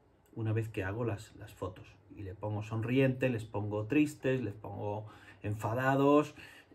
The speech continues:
<clears throat> y bueno, pues hay otros muchos personajes. Aquí, por ejemplo, hay un, un robot, ¿veis? Es un robot, está todo hecho con material reciclado. Tengo muchos más personajes.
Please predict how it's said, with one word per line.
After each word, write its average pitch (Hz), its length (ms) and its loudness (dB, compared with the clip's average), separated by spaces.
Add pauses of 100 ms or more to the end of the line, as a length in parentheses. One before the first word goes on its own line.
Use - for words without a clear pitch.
(140)
<clears throat> 165 460 4
y 107 160 0
bueno, 98 280 -2
pues - 300 -10 (380)
hay 117 160 -2
otros 110 220 0
muchos 110 280 0
personajes. 120 580 -2
Aquí, 104 140 -8
por 117 160 -4
ejemplo, 113 320 -4
hay 107 140 4
un, 104 280 2 (460)
un 104 320 0
robot, 117 400 4 (880)
¿veis? - 380 -8 (540)
Es 104 180 -10
un 98 120 -2
robot, 120 420 -2
está - 300 -12
todo 95 240 -6
hecho 101 200 -10
con 101 100 -8
material 98 380 -6
reciclado. 120 500 -6
Tengo 180 320 -2
muchos 165 320 -4
más 139 160 -2
personajes. 160 640 -4